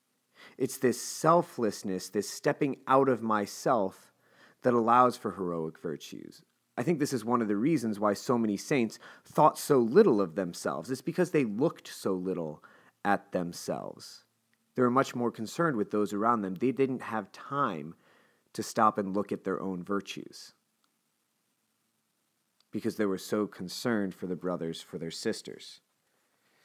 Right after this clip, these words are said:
Now, uh, let's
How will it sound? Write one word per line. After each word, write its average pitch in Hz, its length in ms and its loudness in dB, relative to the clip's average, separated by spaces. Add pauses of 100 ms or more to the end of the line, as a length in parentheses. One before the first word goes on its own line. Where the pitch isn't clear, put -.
(3000)
Now, 151 340 8 (180)
uh, 123 340 8
let's - 420 2